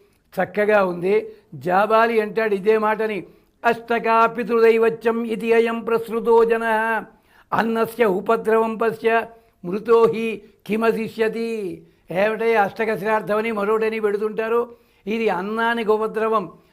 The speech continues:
అంటే అన్నం ఎందుకు పనికి రాకుండా చేయడమే. అలాంటిది ఏం ప్రయోజనం అన్నాడు జాబాలి. రాముడు దానికి తగినట్టుగా సమాధానం చెప్పాడు కదా. దీనికి మన వాళ్ళు వెతుక్కుంటే దొరుకుతుంది ఆనందం.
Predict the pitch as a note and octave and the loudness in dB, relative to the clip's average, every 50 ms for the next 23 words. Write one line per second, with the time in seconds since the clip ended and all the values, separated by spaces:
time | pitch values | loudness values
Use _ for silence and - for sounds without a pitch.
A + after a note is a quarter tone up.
0 | _ - G3 A3+ G3 A#3 G#3+ G3 G3 G3+ G#3+ A3+ A3+ A3+ G#3 G#3 G3+ G#3 G3+ A3+ | _ -12 -8 -4 0 2 2 2 0 -2 -4 -4 -4 -2 -2 -2 -2 -2 -4 -6
1 | F#3+ A#3+ A#3 A#3 A3 G#3+ A3 G#3 A3+ A3 A3+ A3+ G#3 D#3+ A3+ A3 A3 A3 A3+ A3 | -6 -8 -6 -4 -4 -6 -4 -4 -2 0 0 0 0 -2 -4 -4 -2 -2 -2 0
2 | D#3+ G#3+ G#3 G#3 G#3+ G#3 G#3+ G#3 G#3+ G#3+ G#3 G3+ F#3+ E3 C#3 - - _ _ _ | -2 -2 -2 0 -2 -2 -4 -4 -4 -4 -4 -4 -6 -8 -12 -16 -20 _ _ _
3 | _ - F#3+ G3+ G#3 A3 A3+ A3 A3+ G#3 F#3 F#3+ A3 A3+ G#3+ A3+ A3+ A3+ A3+ A3+ | _ -4 -2 0 0 0 0 -2 -4 -4 -2 -2 -2 0 2 4 4 6 4 4
4 | A3+ A3+ A3+ - A3 G#3 G#3 G3+ G3 F#3+ F3 E3+ F#3+ G3 G3 G3+ G3+ F#3+ E3 D#3 | 2 0 -4 -8 -10 -8 -6 -6 -6 -4 -4 -4 -4 -4 -2 -2 -4 -4 -4 -8
5 | D#3 - _ _ _ _ _ _ _ - D#3 E3+ F#3+ F#3 F#3+ G#3 A3 A#3 A3+ A3+ | -14 -20 _ _ _ _ _ _ _ -8 -4 -2 0 0 2 0 0 -2 0 2
6 | G#3+ G#3+ G#3 G#3 G3 F3+ G3 F#3+ G3+ G#3+ G3+ E3 G#3 A3 A3 G3 F3 G3 G3+ G#3 | 2 2 2 0 -2 -2 -2 -2 -2 -2 -4 -4 -4 -2 -2 -2 -2 -2 0 0
7 | G#3 F#3 G3+ G3+ G3+ G3 F#3 F#3+ F#3 F#3+ G3+ F#3+ F#3+ F#3+ F#3+ F#3+ G#3 A3 A3+ A3+ | 0 -2 -2 -4 -4 -4 -4 -6 -4 -4 -4 -4 -4 -4 -6 -4 -2 -2 -2 -4
8 | A#3 A3+ - _ _ _ _ _ _ _ _ _ - - D#3 D#3 A3 B3 B3+ B3+ | -6 -8 -14 _ _ _ _ _ _ _ _ _ -20 -16 -10 -6 -4 -2 -2 -2
9 | B3+ G#3 F#3+ G#3+ G#3+ A3 A3+ A#3 A#3 A#3 A#3 - _ _ _ _ _ _ - F3+ | -4 -4 -6 -6 -6 -6 -6 -6 -8 -10 -12 -16 _ _ _ _ _ _ -8 -6
10 | G#3 A3 G#3 G3 G3+ G#3+ A#3 A#3+ A#3+ A3 F#3 G3+ G#3 G3+ A#3 A3+ - - B3+ A#3+ | -4 -2 0 0 2 0 0 0 -2 -2 0 -2 -2 -2 -6 -10 -10 -10 -10 -10
11 | A#3+ A3+ B3 A#3+ A3+ A3+ A3 A3 - A3+ F#3 A3+ A3+ A3 G#3+ G#3 G#3 A3 A3 A3 | -4 -2 0 0 2 2 2 2 0 -2 -4 -6 -6 -4 -4 -4 -2 -4 -4 -6
12 | G#3+ F#3+ F3+ C#3+ | -6 -8 -8 -8